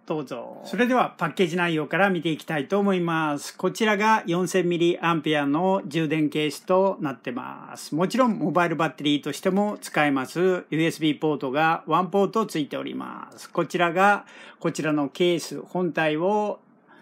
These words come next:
充電するためのマイクロユーエスビーCの端子がついております。これが充電ケースとなってます。ここに格納して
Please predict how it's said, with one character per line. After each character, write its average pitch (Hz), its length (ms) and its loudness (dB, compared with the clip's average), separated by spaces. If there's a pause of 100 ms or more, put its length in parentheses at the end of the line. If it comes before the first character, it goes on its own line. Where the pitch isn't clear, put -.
(260)
充 160 180 0
電 156 160 2
す 143 100 -6
る 135 100 -6
た 151 120 -2
め 143 140 0
の 175 140 0
マ 170 180 0
イ 170 40 -2
ク 160 100 -4
ロ 165 100 0
ユ 156 140 2
ー 156 100 0
エ 139 40 -2
ス - 200 -10
ビ 143 380 -2 (100)
ー 170 100 -6
C 233 340 0
の 143 280 -2 (200)
端 160 240 0
子 151 140 -4
が 185 320 2
つ - 100 -8
い 143 100 -6
て 131 100 -12
お 131 40 -12
り 143 120 -12
ま - 580 -18
す。 - 260 -20 (320)
こ - 80 -6
れ 175 140 0
が 196 320 2 (680)
充 151 180 -2
電 135 220 -4
ケ 135 180 -6
ー 127 60 -6
ス - 160 -16
と 180 360 -2 (140)
な 123 120 -10
っ 117 40 -16
て - 220 -20
ま - 680 -18
す。 - 320 -18
こ 160 120 -6
こ 180 120 0
に 208 260 0
格 156 280 -6
納 127 240 -4
し - 180 -12
て 185 320 2